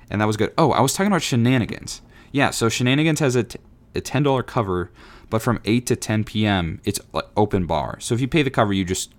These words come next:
can keep getting drinks and drinks and drinks. So that is, I mean, that's the move, obviously.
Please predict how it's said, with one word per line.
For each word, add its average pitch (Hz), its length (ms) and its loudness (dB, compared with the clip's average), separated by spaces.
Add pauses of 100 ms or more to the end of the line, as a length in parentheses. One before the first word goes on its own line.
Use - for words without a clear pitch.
(100)
can 87 320 -4 (600)
keep 113 240 -4
getting 80 220 -4
drinks 85 320 -6
and 80 80 -10
drinks - 240 -10
and - 80 -12
drinks. - 380 -16 (680)
So 95 600 2
that 107 340 2
is, 92 520 0 (160)
I 101 80 0
mean, 92 140 0
that's 76 200 -6
the 90 100 -8
move, - 360 -6 (160)
obviously. 90 640 -2